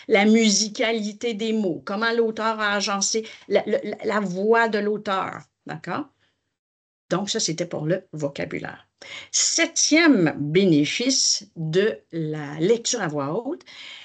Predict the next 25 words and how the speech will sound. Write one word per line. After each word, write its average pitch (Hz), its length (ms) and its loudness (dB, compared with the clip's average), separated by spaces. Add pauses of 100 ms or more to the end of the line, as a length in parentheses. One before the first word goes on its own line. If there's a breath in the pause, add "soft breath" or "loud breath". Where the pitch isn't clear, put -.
(180 loud breath)
ça - 420 -4
permet 196 640 -2
de 180 120 0
développer 165 680 -2
la, 151 120 0 (140)
ce - 160 0
qu'on 170 160 0
appelle 214 320 -2
la 151 100 -2
littératie 165 920 -2
visuelle, 165 800 -2 (180)
ok ? 131 280 -6 (1080)
Donc, 240 300 6
la 135 120 4
capacité 247 1080 0 (200 loud breath)
d'analyser 196 1120 4
et 185 60 2
d'apprécier - 800 -2
ce - 120 -2
qu'on 165 240 -4
voit, 156 300 -4 (100)
littératie 170 600 -6
visuelle, 147 440 -4 (120)
OK ? 160 280 -10 (1000 loud breath)
Euh, 175 360 4